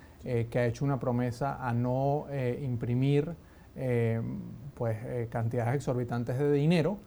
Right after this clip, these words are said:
que obviamente dispararían in-, incluso más la inflación, pero obviamente la situación,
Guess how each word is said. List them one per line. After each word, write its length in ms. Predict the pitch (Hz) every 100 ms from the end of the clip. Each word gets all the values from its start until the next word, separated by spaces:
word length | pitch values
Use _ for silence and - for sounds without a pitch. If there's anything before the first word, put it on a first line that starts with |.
| - - -
que 140 | 123
obviamente 480 | 117 120 120 117 135
dispararían 640 | 135 - 120 127 123 131 151
in-, 240 | 147 127 135
incluso 400 | 127 117 123 147
más 200 | 139 135
la 80 | 156
inflación, 580 | 143 165 160 175 175 196 - - - - -
pero 300 | 202 202 202
obviamente 560 | 170 165 165 156 190
la 140 | 175 147
situación, 760 | 143 135 110 147 147 165